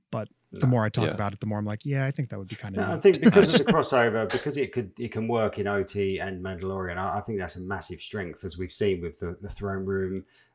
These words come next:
Speaker 2: Uh, we've seen it with, you know, things like the cantina. People are crying out for, because again, it can work in both,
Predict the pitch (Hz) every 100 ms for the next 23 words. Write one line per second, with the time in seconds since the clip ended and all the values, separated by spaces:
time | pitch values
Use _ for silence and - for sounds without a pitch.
0 | - 92 92 92 - 98 90 87 82 90
1 | 82 80 87 87 - - 87 78 98 90
2 | - 90 87 - 95 90 90 - 90 -
3 | 98 95 104 92 87 80 95 90 90 85
4 | 92 85 90 87 -